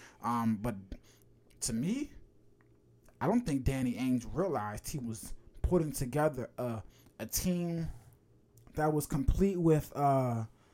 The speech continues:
kinda everything you need. You know, Lauri Markkanen,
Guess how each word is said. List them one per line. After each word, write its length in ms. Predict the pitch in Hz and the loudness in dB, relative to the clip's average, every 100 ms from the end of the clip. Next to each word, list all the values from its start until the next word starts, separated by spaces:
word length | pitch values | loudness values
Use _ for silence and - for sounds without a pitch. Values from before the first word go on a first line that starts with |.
| - _ - - - _ _ 156 - | -20 _ -20 -20 -20 _ _ -12 2
kinda 240 | - 311 262 | 2 4 4
everything 400 | 226 240 262 226 | 2 2 2 2
you 100 | 175 | 2
need. 500 | 143 214 247 131 98 | 2 0 -2 -4 -4
You 140 | 165 | -2
know, 220 | 202 214 220 | 0 2 2
Lauri 320 | 160 170 214 208 | 2 6 8 8
Markkanen, 520 | 185 196 208 208 | 8 4 4 0